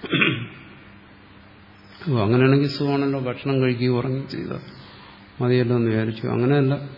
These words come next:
ആശ്രമധർമ്മങ്ങൾ തന്നെ ഉണ്ട് ചെയ്യേണ്ടത്. അതെല്ലാം എളുപ്പമാണ്. ആ ലോക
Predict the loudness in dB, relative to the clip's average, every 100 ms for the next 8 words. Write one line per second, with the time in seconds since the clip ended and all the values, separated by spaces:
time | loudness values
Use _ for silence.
0 | -10 -8 -2 4 4 6 6 8 10 10
1 | 8 6 4 2 -4 -6 -6 -6 -8 -14
2 | -18 -20 -20 -20 -20 -20 -20 -20 -20 -20
3 | -20 -20 -20 -20 -14 -6 0 4 6 6
4 | 4 0 -2 -2 -6 -10 -8 -4 0 4